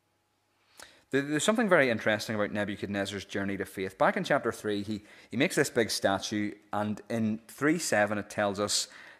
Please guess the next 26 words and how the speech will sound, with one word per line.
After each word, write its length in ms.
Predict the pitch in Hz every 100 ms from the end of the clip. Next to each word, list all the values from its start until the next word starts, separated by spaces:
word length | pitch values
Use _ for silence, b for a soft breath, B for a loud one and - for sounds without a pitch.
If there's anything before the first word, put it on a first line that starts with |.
| -
that 100 | 113
all 140 | 156
the 80 | 190
peoples, 400 | 147 143 143 127
nations, 420 | 113 117 120 110
and 100 | 104
languages 500 | 95 98 101 101 101
fell 340 | - 120 139
down 260 | 127 107 104
and 140 | 98
worshipped 400 | 95 - - -
the 60 | 98
golden 460 | 90 107 110 107 98
image 300 | 98 98 92 -
Nebuchadnezzar 800 | 110 104 98 98 92 92 95 98
had 180 | 95 -
created. 460 | - 110 104 92 - B B B
Nebuchadnezzar 840 | 113 123 170 196 196 135 113 113 110
demanded 680 | 107 104 113 123 123 120 -
people 400 | 107 95 101 98
worship 420 | 110 123 - 113
his 160 | 104 -
idol 380 | 104 101 101 82
in 120 | 92
chapter 400 | - 95 90 98
three. 500 | - - 107 101 76